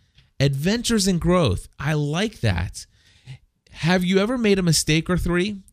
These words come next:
Of course you have. But here's the big question. Have you used your mistakes as a stumbling block or a stepping stone?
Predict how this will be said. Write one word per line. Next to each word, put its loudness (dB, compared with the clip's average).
Of -4
course 0
you 6
have. 0
But 6
here's 0
the -2
big 2
question. 0
Have 2
you 0
used -2
your -2
mistakes 0
as -4
a 0
stumbling 0
block -6
or 2
a 4
stepping 0
stone? 0